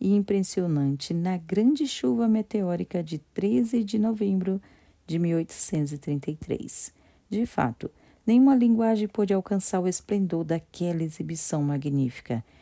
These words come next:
Ninguém que não a tenha testemunhado pôde formar uma concepção adequada de sua glória. Parecia que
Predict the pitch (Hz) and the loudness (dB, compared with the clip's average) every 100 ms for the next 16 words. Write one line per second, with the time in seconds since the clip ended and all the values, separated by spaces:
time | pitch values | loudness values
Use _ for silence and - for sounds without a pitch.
0 | _ - 156 135 151 170 165 - 156 170 | _ 0 2 2 0 -2 -2 -2 0 2
1 | 202 240 - 240 240 240 240 - 233 220 | 2 0 0 4 4 4 0 0 2 4
2 | 208 196 190 190 - 190 175 180 - 190 | 4 2 0 -4 -4 -6 -4 -6 -4 -4
3 | 175 175 175 - - - - 185 190 - | 0 0 -2 -6 -20 -20 -6 -2 -2 0
4 | 190 - - 196 - 196 196 190 269 - | -2 -2 -4 -2 0 0 0 0 -4 -4
5 | - 202 180 180 180 - 175 170 160 143 | -2 -2 0 -4 -4 -6 -4 -4 -2 -2
6 | 131 120 127 _ - _ 165 151 139 - | -2 -2 -6 _ -20 _ -4 -2 -2 -2
7 | 180 160 - | -2 -4 -4